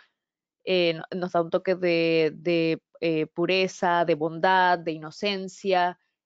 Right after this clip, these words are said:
eh, y también una manera de conectar con otro persona-, con el otro personaje es el amarillo.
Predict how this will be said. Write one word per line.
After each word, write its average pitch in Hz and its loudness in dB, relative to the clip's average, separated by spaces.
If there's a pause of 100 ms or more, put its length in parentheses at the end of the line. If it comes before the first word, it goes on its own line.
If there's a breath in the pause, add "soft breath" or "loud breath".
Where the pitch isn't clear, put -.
eh, 185 0 (140)
y 240 -4 (240)
también 226 0
una 214 -2
manera 202 2
de 220 2
conectar 202 0
con 170 -6
otro 190 -2
persona-, 214 0 (100)
con 175 -8
el 160 0
otro 202 0
personaje 214 0
es - -6
el 196 2
amarillo. 160 -2